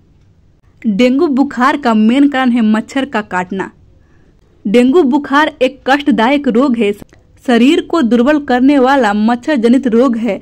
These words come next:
और जो लोग दूसरी बार डेंगू वायरस से संक्रमित हो जाते हैं उनमें गंभीर बीमारी विकसित होने का काफी अधिक जोखिम होता है। अब हम इस वीडियो में बात करेंगे डेंगू बुखार के लक्षण आखिर क्या क्या है।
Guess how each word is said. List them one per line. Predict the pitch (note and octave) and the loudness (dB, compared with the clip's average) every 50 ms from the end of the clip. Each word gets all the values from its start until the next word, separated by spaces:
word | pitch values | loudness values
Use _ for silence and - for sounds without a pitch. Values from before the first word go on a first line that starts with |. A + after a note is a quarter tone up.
| - - - - - - - | -12 -20 -20 -20 -20 -16 -8
और | - A#3 C4+ D#4+ D#4+ D#4 | -4 -2 0 0 2 0
जो | A#3+ G3 B3+ C#4+ D4 | 0 0 2 2 2
लोग | C4+ A#3 A#3 C#4 D#4 C#4+ A3+ | 4 4 2 2 0 0 -2
दूसरी | G3 A3 A#3+ A#3 - - E4 D#4+ | 0 0 0 0 0 0 0 0
बार | A3+ G#3 F3+ F3+ G3 | 2 0 0 0 -2
डेंगू | F#3+ F#3+ C4 D4 D#4+ D#4 D#4+ D#4+ D4 A3+ | -2 0 0 0 2 2 2 0 0 0
वायरस | G3 A3 G#3+ B3+ D4 C#4+ - | 0 0 0 0 0 0 -2
से | - A#3+ | -4 -4
संक्रमित | A#3+ - A3+ G#3+ G#3+ - G#3+ A3 A#3+ C#4+ D#4+ D#4+ A#3+ | -4 -4 -6 -6 -4 -4 -2 0 0 0 -2 -2 -2
हो | A#3+ B3 A3+ | -4 -2 -2
जाते | A#3+ A#3+ A#3 A#3+ A#3 D4 C4 | -2 -2 -2 -2 -2 -2 -2
हैं | A#3 G3+ A3 - - - - - A4 - _ _ _ _ - | -2 -4 -8 -10 -18 -20 -18 -16 -16 -16 _ _ _ _ 2
उनमें | C#4 B3+ C#4 D4+ F4+ F4 B3 A3 | 4 4 4 4 2 2 2 2
गंभीर | B3+ C4 B3 A#3 B3 C4+ E4 D#4 | 2 4 4 4 4 4 2 2
बीमारी | A#3 B3 C4 A#3+ A#3+ A#3+ B3 C#4+ D#4 D4 | 2 4 4 4 4 2 2 0 -2 -2
विकसित | A3+ G3 G3 A#3 A#3 - D4 - A#3+ | -2 -2 -2 -4 -2 -4 -6 -6 -4
होने | G#3 A3+ B3 A3+ B3 C#4+ C#4+ | -4 -2 0 2 2 2 2
का | C#4 G#3+ F3+ - _ - | 0 -4 -6 -8 _ -8
काफी | A#3+ A#3+ A#3+ - D#4 D4+ - | -6 -6 -4 -4 -4 -4 -2
अधिक | A3 G#3 F#3+ C4+ C#4+ C#4+ A#3 | -4 -2 -2 -2 0 0 -2
जोखिम | F#3+ - A#3 A3 G#3+ A3 D#4 D#4 C#4+ | -2 0 0 0 2 2 2 2 2
होता | C#4 C4 B3+ B3 C#4+ B3+ | 2 2 0 -2 -2 -2
है। | B3 G#3+ E3 - - - _ _ _ _ _ _ _ _ _ _ _ _ _ _ _ _ _ _ _ _ - | -2 -4 -6 -8 -12 -16 _ _ _ _ _ _ _ _ _ _ _ _ _ _ _ _ _ _ _ _ -2
अब | A#3 B3 A#3 G#3 A3 | 0 2 2 2 2
हम | C4 E4+ F4+ F4 | 2 4 4 4
इस | D#4+ D4 D4 | 4 4 4
वीडियो | A#3+ C4+ C4+ A3 D#4 D#4 | 2 2 4 4 4 4
में | C#4+ C#4 B3+ G#3 | 4 4 4 2
बात | G3 A3 B3+ B3 | 0 -2 -2 -2
करेंगे | - D4+ D4+ C#4+ B3 A3+ G3 | -2 0 2 2 4 2 2
डेंगू | G3 G3 A#3 B3 C4 C4 D#4+ C4+ | 0 0 0 0 0 0 0 0
बुखार | G#3 G3 A3+ A3 - - A#3+ C4 C#4+ C#4+ | -2 -2 -4 -6 -6 -6 -4 -4 -4 -2
के | C#4+ A3+ G#3+ | -2 0 0
लक्षण | G#3 A3 A3 A3 - D#4 C#4+ | 0 0 0 -2 0 0 0
आखिर | B3+ A#3+ - D4+ C#4+ C#4+ - | 0 0 -2 -4 -4 -2 -2
क्या | B3+ A#3+ | -2 -2
क्या | A#3 A#3+ C#4 B3+ | 0 0 -2 -2
है। | A3 G3 - | -2 -4 -8